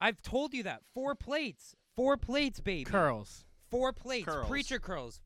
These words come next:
Speaker 1: Four plates. I'm
Speaker 3: There's
Speaker 1: telling
Speaker 3: no
Speaker 1: you. I'm
Speaker 3: fucking
Speaker 1: telling
Speaker 3: way.
Speaker 1: you. I get it up for six. I'm
Speaker 3: There's
Speaker 1: telling you.
Speaker 3: zero.
Speaker 1: I rep one sixty. One sixty is my fucking ten rep.
Speaker 3: What happened
Speaker 2: Dude,
Speaker 3: to
Speaker 2: what, what? <laughs> I don't know.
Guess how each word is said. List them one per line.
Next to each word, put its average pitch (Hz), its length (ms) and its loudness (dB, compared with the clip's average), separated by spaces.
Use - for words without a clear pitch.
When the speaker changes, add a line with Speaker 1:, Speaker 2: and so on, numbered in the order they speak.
Speaker 1:
Four 226 220 2
plates. 214 600 -6
I'm 151 60 -2
Speaker 3:
There's 180 180 -2
Speaker 1:
telling 349 360 4
Speaker 3:
no 147 200 0
Speaker 1:
you. 160 140 -4
I'm 214 160 6
Speaker 3:
fucking - 180 0
Speaker 1:
telling 294 280 2
Speaker 3:
way. 226 60 -2
Speaker 1:
you. 170 120 -6
I 208 100 2
get 233 200 0
it 277 100 2
up 269 160 0
for 220 80 -6
six. - 540 -6
I'm 156 80 0
Speaker 3:
There's 185 140 4
Speaker 1:
telling 285 300 0
you. 127 300 -8
Speaker 3:
zero. 160 880 -6
Speaker 1:
I 180 120 4
rep 196 280 0
one 208 200 -4
sixty. 117 540 -6
One 208 220 -8
sixty - 420 -8
is 160 80 -10
my 160 120 -6
fucking 170 380 -4
ten 208 300 -2
rep. 107 240 -8
Speaker 3:
What 147 120 -4
happened 165 340 -2
Speaker 2:
Dude, 135 100 4
Speaker 3:
to 123 80 4
Speaker 2:
what, 147 240 4
what? 160 180 -4
<laughs> - 240 -18
I 160 120 4
don't 160 180 4
know. 143 240 4